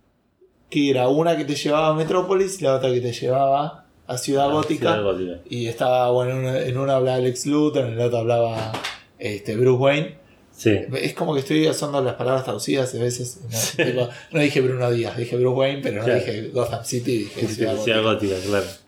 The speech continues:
Speaker 1: Eh, así que nada, estamos mezclando las cosas para que la gente no se aburra. Eh, bueno, la cuestión que te decían, bueno, te podemos llevar a la ciudad, y si por ahí ves alguna celebridad local y pasaba Superman volando.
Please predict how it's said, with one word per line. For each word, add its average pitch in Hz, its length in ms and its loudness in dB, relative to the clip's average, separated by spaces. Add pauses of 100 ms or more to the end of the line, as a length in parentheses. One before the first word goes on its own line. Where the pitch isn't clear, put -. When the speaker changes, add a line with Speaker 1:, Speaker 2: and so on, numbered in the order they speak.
(100)
Speaker 1:
Eh, 127 280 0
así 127 200 0
que 151 100 2
nada, 117 400 -2
estamos 139 360 -2
mezclando 151 420 -2
las 135 120 2
cosas 151 220 0
para 127 120 -2
que 113 40 -2
la 117 60 -2
gente 131 160 -4
no 127 80 -2
se 135 100 -2
aburra. 156 360 2 (260)
Eh, 113 960 0
bueno, 190 220 2
la 170 60 0
cuestión 208 240 2
que 165 160 0
te 127 160 -4
decían, 131 360 0
bueno, 143 200 2
te 117 100 -6
podemos 127 380 -2
llevar 127 160 4
a - 60 2
la 113 60 -2
ciudad, 135 400 2
y 117 60 0
si - 140 -6
por 117 140 -6
ahí 131 80 2
ves 131 180 0
alguna 123 240 -4
celebridad 113 600 -2
local 120 400 0
y 101 40 -6
pasaba 104 320 -6
Superman 107 380 -4
volando. 110 520 2